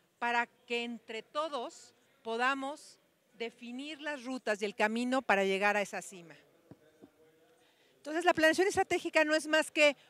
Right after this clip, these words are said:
un proceso de reflexión, donde yo y mi equipo, mi equipo y yo nos re-, sentamos y ya sabemos que esta es nuestra misión, ya sabemos que esto es lo que nos inspira, lo que nos apasiona, lo que nos llena de energía,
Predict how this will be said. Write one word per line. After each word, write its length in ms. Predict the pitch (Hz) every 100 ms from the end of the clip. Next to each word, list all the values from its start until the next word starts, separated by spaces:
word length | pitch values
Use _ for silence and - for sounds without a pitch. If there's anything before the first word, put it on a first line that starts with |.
| _
un 160 | 285 330
proceso 420 | 320 320 311 302
de 80 | 320
reflexión, 840 | 240 226 208 - - 240 226 202 180 _ _ _ _ _ -
donde 580 | 226 262 254 247 220 _ _ _ _ _ _ _ 214
yo 400 | 311 320 302 -
y 140 | 240
mi 80 | 254
equipo, 520 | 240 269 285 294 247 220
mi 80 |
equipo 340 | 220 262 - 285
y 60 |
yo 280 | 214 254 262
nos 300 | 233 233 -
re-, 240 | 214 220 -
sentamos 500 | 220 208 254 262 247
y 120 | 233
ya 160 | 302
sabemos 400 | 349 320 302 302
que 80 | -
esta 120 | 269
es 60 | 277
nuestra 240 | 247 -
misión, 420 | 196 190 202 185 170 _ - - -
ya 120 | 269
sabemos 260 | 320 330
que 80 | -
esto 120 | 311
es 40 | 302
lo 80 | 302
que 80 |
nos 140 | 226 214
inspira, 420 | 220 - 277 269
lo 100 | 220
que 120 | 226
nos 120 | 208
apasiona, 640 | 202 - 190 - 277 277 240
lo 140 | 208
que 100 | 233
nos 240 | 214 208 190
llena 280 | 262 269
de 60 | 254
energía, 540 | 226 196 - 254 202